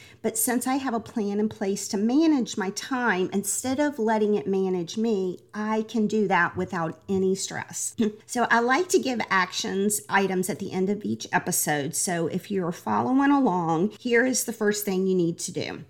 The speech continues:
Enroll in the Get Launched workshop. It's free through the end of May at michelle kuzmate dot com forward slash get launched,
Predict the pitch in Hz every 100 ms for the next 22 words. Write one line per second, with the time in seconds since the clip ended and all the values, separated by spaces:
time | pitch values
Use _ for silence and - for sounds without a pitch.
0 | - - 190 220 208 208 240 254 233 220
1 | - 190 190 - 170 185 185 - 143 151
2 | - 127 - - 185 190 208 214 233 214
3 | 214 277 277 185 196 233 - 180 - 170
4 | - 208 202 208 202 - 180 - - 185
5 | 190 180 - 170 170 185 - 180 90 -
6 | - 185 - 185 185 240 392 -